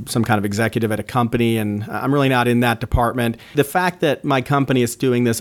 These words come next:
over and over and over again, it just seems like a waste of money. Shouldn't they be able to do it once and get it done, or is there a reason why this is such an ongoing and fluid or dynamic process?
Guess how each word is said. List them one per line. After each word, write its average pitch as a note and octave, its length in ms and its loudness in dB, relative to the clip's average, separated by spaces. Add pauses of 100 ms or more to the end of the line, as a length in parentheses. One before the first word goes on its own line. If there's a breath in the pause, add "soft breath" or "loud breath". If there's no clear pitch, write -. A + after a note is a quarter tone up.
over A#2+ 380 2
and A2+ 220 -4
over A2+ 400 0
and A2+ 140 -4
over A2+ 340 0
again, A2+ 320 0
it B2 140 -2
just C#3+ 200 0
seems C3+ 320 2
like A#2 400 0
a A#2 80 0
waste A#2+ 400 0
of A2 80 2
money. A#2 220 2
Shouldn't D3 220 0
they C#3 80 2
be C#3 100 0
able C3 100 2
to B2 80 0
do C3 140 0
it - 100 -2
once A2+ 460 0
and A2+ 100 2
get A#2+ 140 2
it A2+ 160 -2
done, B2 260 2
or A2 300 0
is A#2+ 100 0
there C3+ 160 2
a B2 60 2
reason C#3 480 0
why A#2 180 2
this A#2 220 -2
is A2+ 80 -4
such A#2 180 -4
an A2+ 120 0
ongoing A2+ 760 0
and G#2 200 -4
fluid A#2 540 0
or G#2+ 80 0
dynamic G#2+ 640 -2
process? G#2+ 720 -4